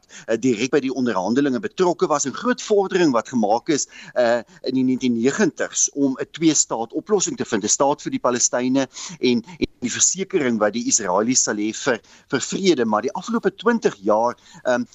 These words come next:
eh, het dit eintlik in 'n mate verdwyn en sien ons ongelukkige groepe soos die Islamitiese Jihad wat sê dat Israel geen bestaansreg het nie, hulle, hulle steun nie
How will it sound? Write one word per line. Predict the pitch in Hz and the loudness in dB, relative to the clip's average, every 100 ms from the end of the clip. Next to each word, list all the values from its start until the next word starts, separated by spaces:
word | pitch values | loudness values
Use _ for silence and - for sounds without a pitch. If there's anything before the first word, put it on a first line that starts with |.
| 156 | -4
eh, | 120 - | -2 -2
het | 139 | -4
dit | 180 - | -4 -4
eintlik | 220 214 | -6 -4
in | 196 | 0
'n | 160 | 2
mate | 107 107 - | 2 0 -2
verdwyn | - 131 98 123 156 123 117 | -8 -8 -2 2 4 2 -2
en | 123 | -2
sien | - 220 208 | 0 2 2
ons | - | 2
ongelukkige | 175 185 156 120 - | 0 2 0 0 -2
groepe | - 151 151 160 143 - - - | -4 0 0 2 0 0 -20 -8
soos | - 214 - | 0 0 0
die | 175 139 | -4 -4
Islamitiese | - 135 113 - 139 123 | 0 2 0 -6 -4 -4
Jihad | 107 127 117 107 110 | 2 4 4 2 -2
wat | 110 110 | -4 -2
sê | - 151 127 | 0 0 0
dat | 117 117 _ - 175 - | 2 0 _ -20 -16 -2
Israel | 175 175 151 | 0 2 0
geen | - 165 165 | -2 -4 -4
bestaansreg | - - 170 160 170 170 151 | -2 -2 2 2 0 0 -2
het | 151 143 | -2 -2
nie, | 151 | 0
hulle, | 113 107 110 _ - | 0 0 -4 _ -6
hulle | 107 117 | -2 0
steun | - - 185 139 | -2 -2 0 0
nie | 135 170 | 2 -2